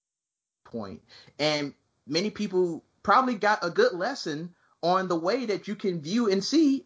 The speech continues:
African-American person on screen. You know, 'cause it, it's very easy for us to look back at history and see the way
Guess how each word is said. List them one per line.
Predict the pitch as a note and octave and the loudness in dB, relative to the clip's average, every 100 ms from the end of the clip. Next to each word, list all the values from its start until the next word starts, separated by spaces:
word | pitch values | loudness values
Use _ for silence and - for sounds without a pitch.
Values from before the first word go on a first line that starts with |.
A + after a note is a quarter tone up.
| - | 0
African-American | E3 G3+ A3 G3+ A#3+ A#3 | 2 2 2 4 4 2
person | G3+ F#3+ G#3 | 2 2 2
on | G#3+ | -2
screen. | A3+ F4 G4+ G2+ A2 _ _ - - | -2 -2 -2 -2 -10 _ _ -14 2
You | F3+ | 4
know, | F3+ | 6
'cause | G#3 F#3 | 2 2
it, | F#3 G3 | 0 2
it's | G3 | 2
very | F3 A#3 C4 - | 2 0 0 -6
easy | G3 F#3 E3 D#3+ D#3 | -8 -6 -4 -6 -6
for | D#3 | 0
us | E3 E3 | 0 0
to | |
look | E3 E3 | -2 2
back | D#3+ C#3 | 0 -2
at | |
history | - E3 - A#2 G#2 B2+ | -6 -8 -6 -10 -8 -8
and | C#3 | -6
see | G3+ F#3+ | -2 0
the | D3 | 2
way | C#3+ D3+ C#3+ A#2+ | 2 2 2 0